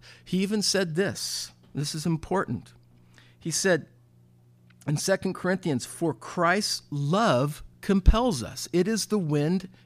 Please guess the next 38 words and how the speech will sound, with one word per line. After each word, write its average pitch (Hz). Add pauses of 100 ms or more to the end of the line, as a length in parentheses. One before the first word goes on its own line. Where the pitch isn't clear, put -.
in 185
my 196
sails." - (680)
Because 180
we 202
are 226
convinced 208
that 170
one 185
died 185
for 139
all, 123
and 139
therefore 151
all 147
died, 123 (300)
and 127
he 240
died 143
for 120
all, 113
that -
those 165
who 180
live 123
should 120
no 123
longer 151
live 123
for 131
themselves, 117
but -
for 120
him 139
who 147
died 127
for 117
them 120